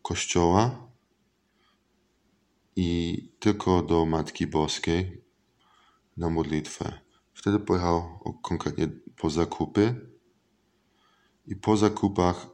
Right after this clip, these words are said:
chciał jeszcze zrobić przelew w banku na konto, które prawdopodobnie, e, jest idealnie na styk na sto czterdzieści dolarów siedemdziesiąt centów,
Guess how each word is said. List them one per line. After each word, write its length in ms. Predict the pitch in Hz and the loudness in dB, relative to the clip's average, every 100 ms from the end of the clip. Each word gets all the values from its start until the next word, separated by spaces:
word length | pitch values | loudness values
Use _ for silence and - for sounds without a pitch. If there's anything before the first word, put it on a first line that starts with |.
| - | -16
chciał 280 | - - 82 | -6 0 2
jeszcze 260 | 82 - 82 | 2 0 -2
zrobić 340 | 78 78 73 | -2 -2 -4
przelew 380 | - - 80 76 | -6 -2 0 0
w 80 | 71 | -4
banku 800 | 76 82 82 76 - 73 78 - _ _ _ _ _ _ - | -2 -2 -2 -6 -8 -8 -8 -14 _ _ _ _ _ _ -6
na 160 | 76 | -4
konto, 480 | 73 87 80 78 76 | -2 0 0 0 -2
które 440 | - 85 78 78 78 - _ _ | -2 -2 0 0 -2 -6 _ _
prawdopodobnie, 800 | - 82 80 - 80 80 80 - | -2 2 2 0 0 2 0 0
e, 120 | 82 | 0
jest 520 | 78 80 - - - - | 2 0 -4 -10 -12 -8
idealnie 580 | 85 90 90 95 98 | -2 2 4 4 4
na 160 | 87 80 | 2 -2
styk 540 | - - 90 - - - _ - - _ - | -4 -2 0 0 -4 -18 _ -20 -20 _ -10
na 100 | 73 | -8
sto 260 | - 90 | -2 -2
czterdzieści 640 | 90 - 80 78 82 80 80 | -2 -2 -2 0 -2 -2 -2
dolarów 400 | 78 76 76 - | 0 0 -2 -4
siedemdziesiąt 580 | - 76 76 - 76 - | -4 -2 -2 -4 -6 -4
centów, 580 | 78 78 76 76 - | -4 -2 -4 -6 -6